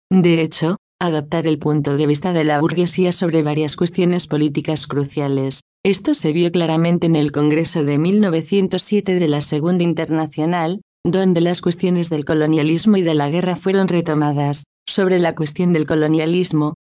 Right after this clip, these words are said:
el órgano dirigente del Congreso, la Comisión del Congreso, adoptó una resolución sobre la política colonial y las llevó al cuerpo general para su aprobación. Esta resolución, al tiempo que criticaba la política colonial de la burguesía,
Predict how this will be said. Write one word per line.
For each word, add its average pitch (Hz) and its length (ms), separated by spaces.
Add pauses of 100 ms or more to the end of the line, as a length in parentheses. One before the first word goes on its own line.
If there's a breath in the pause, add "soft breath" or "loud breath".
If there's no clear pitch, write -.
(120)
el 180 160
órgano 175 320
dirigente 165 600
del 147 160
Congreso, 151 500
la 160 140
Comisión 165 520
del 151 160
Congreso, 151 500
adoptó 175 320
una 160 160
resolución 147 720
sobre 180 260
la 156 160
política 160 500
colonial 160 480
y 165 80
las 160 200
llevó 170 180
al 170 140
cuerpo 175 340
general 175 540
para 165 240
su 175 140
aprobación. 151 760 (240)
Esta 220 280
resolución, 147 840 (200)
al 180 200
tiempo 240 340
que 151 140
criticaba 156 560
la 147 180
política 151 540
colonial 165 500
de 165 80
la 160 140
burguesía, 160 640